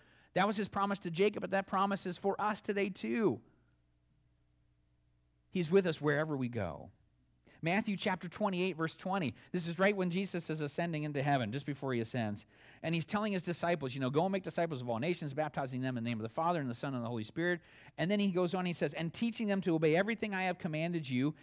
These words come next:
And here's the promise, "And surely I am with you always to the very end of the age." He's gonna be with us. He promises to do that.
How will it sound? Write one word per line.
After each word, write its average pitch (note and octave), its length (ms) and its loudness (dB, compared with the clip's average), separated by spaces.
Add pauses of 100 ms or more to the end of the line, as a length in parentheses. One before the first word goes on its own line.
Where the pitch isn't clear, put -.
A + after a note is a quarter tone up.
(120)
And C#3 100 0
here's G3+ 220 2
the F#3 80 -2
promise, F3+ 360 0 (120)
"And E3+ 120 0
surely A#3+ 440 0
I F#3+ 100 2
am E3 120 2
with G3 180 0
you G3+ 100 -2
always D3+ 580 4 (180)
to D3+ 100 0
the C3+ 60 0
very B2+ 220 2
end A#2+ 120 0
of G#2+ 40 0
the G#2+ 120 0
age." D#2+ 360 -6 (1800)
He's F3 220 -2
gonna D3 180 -2
be A3 140 0
with C4 220 -6
us. - 260 -14
He F3 100 -2
promises F#3+ 600 -2
to G#3+ 100 -8
do A3+ 220 -6
that. A#2 340 -6